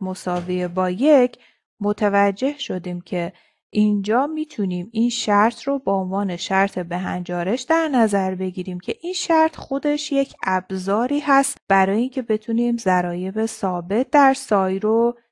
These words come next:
تعیین بکنیم. یعنی اگر که ما بیایم این انتگرال رو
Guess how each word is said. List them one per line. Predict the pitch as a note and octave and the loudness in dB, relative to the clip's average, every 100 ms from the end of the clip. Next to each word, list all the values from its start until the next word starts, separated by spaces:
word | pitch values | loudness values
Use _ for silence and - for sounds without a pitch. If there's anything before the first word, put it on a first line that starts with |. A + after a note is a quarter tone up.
| _ - | _ -10
تعیین | - D#3+ D#3+ F#3 E3+ | -4 -4 -4 -6 -8
بکنیم. | E3+ - E3+ F3 F3 | -12 -12 -10 -10 -4
یعنی | F#3+ G3+ G3 _ _ - | -2 0 -2 _ _ -4
اگر | G3 G3 A3 | 0 4 4
که | A3+ G#3 | 4 0
ما | G3 G#3 | 0 -2
بیایم | - G3 E3+ - | 0 -2 -2 -4
این | G3 - | -4 -2
انتگرال | F#3+ F#3 - F3 F3 G3 A#3 | -2 -2 -4 -6 -4 -2 0
رو | F#3 | -2